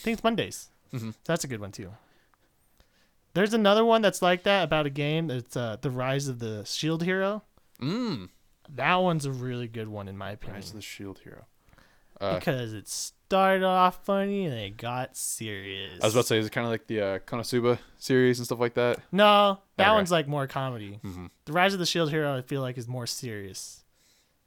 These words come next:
Speaker 1: But it's also still like, oh, he gets put into a game type situation. So,
Speaker 2: Exactly.
Speaker 1: but I think it looks really good.
Speaker 2: Hmm.
Speaker 1: Just from, like, the first episode, I was like,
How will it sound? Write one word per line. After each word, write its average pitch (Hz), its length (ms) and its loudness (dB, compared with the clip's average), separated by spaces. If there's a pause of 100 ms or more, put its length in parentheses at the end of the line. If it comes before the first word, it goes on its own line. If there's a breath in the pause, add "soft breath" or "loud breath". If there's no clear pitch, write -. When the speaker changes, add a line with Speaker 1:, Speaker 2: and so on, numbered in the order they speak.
(360)
Speaker 1:
But 139 80 -4
it's 131 100 -2
also 147 240 2
still 147 240 -2
like, 131 240 -4
oh, 143 140 -2
he 139 140 -2
gets - 420 -8 (120)
put - 140 8
into 135 240 -2
a 127 60 -2
game 131 240 -4
type 135 240 0 (160)
situation. 135 680 -6
So, 101 300 -10 (540)
Speaker 2:
Exactly. 175 240 2
Speaker 1:
but 151 40 4
I 185 100 6
think 185 220 0
it 156 60 0
looks 139 220 -4
really 117 140 -6
good. 98 280 -12 (240)
Speaker 2:
Hmm. 254 160 -4
Speaker 1:
Just 147 220 -4
from, 143 180 -2
like, 113 220 -6
the 123 80 -10
first - 300 -8 (220)
episode, 117 460 -8
I 107 40 -6
was 110 120 -10
like, 107 180 -10